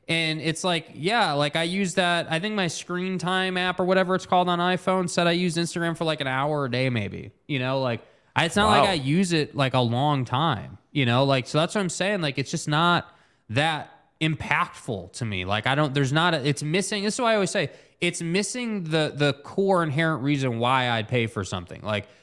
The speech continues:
Speaker 1: like, you, you, there's a reason you would go and get this car or that car. There's a reason that you would pay for, you know, uh, a, a toll pass on the freeway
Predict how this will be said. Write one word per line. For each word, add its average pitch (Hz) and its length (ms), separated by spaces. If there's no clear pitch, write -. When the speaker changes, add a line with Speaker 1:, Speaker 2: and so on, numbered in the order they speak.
Speaker 1:
like, 139 320
you, 175 280
you, 160 360
there's 180 280
a 190 80
reason 214 580
you 196 120
would 185 200
go 165 240
and 147 200
get 143 320
this 151 280
car 143 340
or 123 40
that 120 280
car. 101 220
There's 127 200
a 147 80
reason 190 520
that 170 160
you 175 180
would 165 160
pay 165 220
for, 147 440
you 156 140
know, 123 520
uh, - 40
a, 127 760
a - 20
toll 175 380
pass 127 420
on 131 180
the 120 60
freeway 127 600